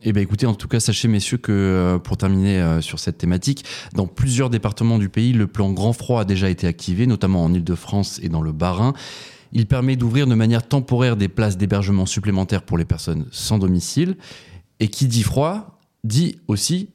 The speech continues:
chauffage. Un pic de consommation d'électricité est attendu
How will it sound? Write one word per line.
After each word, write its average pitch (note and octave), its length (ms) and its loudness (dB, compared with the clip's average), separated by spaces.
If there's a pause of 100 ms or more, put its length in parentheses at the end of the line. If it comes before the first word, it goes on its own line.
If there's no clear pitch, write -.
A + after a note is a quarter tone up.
chauffage. A2 580 0
Un G#2 140 2
pic - 580 -6
de A2 80 -2
consommation B2 880 0
d'électricité G#2 800 -2
est G2 100 0
attendu F2+ 480 -2